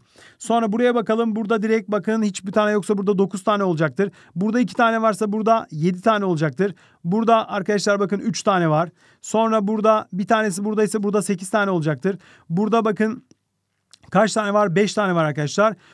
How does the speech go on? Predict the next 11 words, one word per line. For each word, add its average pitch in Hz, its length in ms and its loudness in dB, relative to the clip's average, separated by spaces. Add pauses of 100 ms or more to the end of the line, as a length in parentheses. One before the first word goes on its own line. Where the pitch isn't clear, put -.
(120)
Burada 220 360 0
da 240 220 2
iki 233 200 -6
tane 185 240 2
var. 143 180 -2
O 254 140 0
zaman 240 320 0
hadi 254 280 0
sayımızı 220 380 -2
yazalım 214 340 0
bakalım. 170 360 0